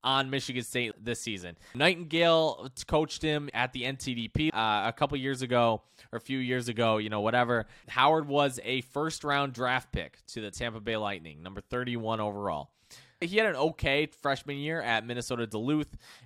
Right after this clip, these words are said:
and he was a fourth-line left wing. Didn't really find his place there, but Michigan State is going to expect big things from him. He is going to have a big impact, and I can tell you right now that he will be,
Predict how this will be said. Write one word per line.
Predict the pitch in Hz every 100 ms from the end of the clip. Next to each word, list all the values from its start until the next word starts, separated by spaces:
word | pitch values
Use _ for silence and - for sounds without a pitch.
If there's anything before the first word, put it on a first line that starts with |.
| _
and | 110 120 123
he | 123
was | 117
a | 104
fourth-line | - 127 123 120 107 98
left | 87 -
wing. | 127 175 175 156
Didn't | 143 151
really | 160 151
find | 135 139 131
his | 117
place | - - 113 110
there, | - 110 110 104 - - _
but | 117 113 110 - -
Michigan | 123 139 147 143
State | 127 - 123 120
is | 110 104
going | 98 110 120 117
to | - 113 -
expect | 123 - 143 135 127
big | 113 123 -
things | 104 76 - - _
from | - 98
him. | 92 78 _ - -
He | 147 151
is | 135
going | 143 147 160
to | 147
have | 120 120 117 117
a | 107 104
big | 101 98 143 147
impact, | 139 135 131 139 -
and | 110
I | 113
can | - 113
tell | 120 113
you | 110
right | 98 92 110 131
now | 117 85 73 _ _ -
that | 107 98
he | - 127
will | 123
be, | 110 107 113